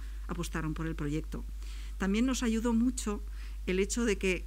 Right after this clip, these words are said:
eh, cuando ese piloto que hicimos, E T V lo, lo emitió como un programa aislado en, en E T V. E T V es una, es una, es una, eh, televisión pública. Entonces, eh, existía,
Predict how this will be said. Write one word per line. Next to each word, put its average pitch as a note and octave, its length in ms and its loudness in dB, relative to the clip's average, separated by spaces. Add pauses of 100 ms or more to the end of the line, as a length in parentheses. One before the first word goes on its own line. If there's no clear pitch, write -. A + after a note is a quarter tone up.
eh, F3 300 0
cuando E3 420 0
ese A3 200 0
piloto A3 460 2
que F#3+ 60 2
hicimos, G3 520 2 (100)
E G3+ 120 4
T A3 120 4
V A3 220 2 (240)
lo, E3+ 440 2
lo E3+ 280 2
emitió G#3+ 580 4 (100)
como F3 180 0
un G3+ 60 4
programa G3 400 6
aislado G#3 680 4
en, E3+ 280 0
en E3+ 160 0
E E3+ 60 0
T F3+ 100 0
V. A3 200 4 (240)
E F#3 80 -2
T G3+ 100 4
V G#3 60 6
es G#3 80 2
una, A3+ 220 4
es F#3 200 2
una, F3+ 560 4 (300)
es - 160 -2
una, F3 600 2 (480)
eh, F3 380 2
televisión F3 400 2
pública. A3 480 0 (340)
Entonces, G#3+ 440 2 (180)
eh, F3+ 420 2
existía, A3 720 4